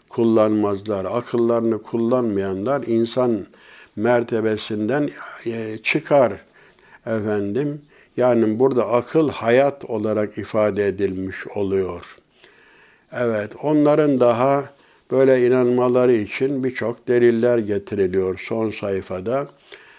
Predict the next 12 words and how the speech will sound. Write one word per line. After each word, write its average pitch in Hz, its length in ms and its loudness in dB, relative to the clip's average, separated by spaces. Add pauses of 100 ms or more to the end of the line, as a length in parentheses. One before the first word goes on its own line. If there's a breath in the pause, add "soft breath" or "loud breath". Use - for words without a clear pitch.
(200 loud breath)
"Evelem 131 480 4
yarav 123 300 4
enna 120 400 0
halakna 113 540 -2
lehum 107 400 0
mimma 110 400 0
amilet 104 540 -4
eydina 107 680 -4
en'amen 107 840 -2
fehum 113 440 -4
leha 98 320 -4
malikun. 101 920 2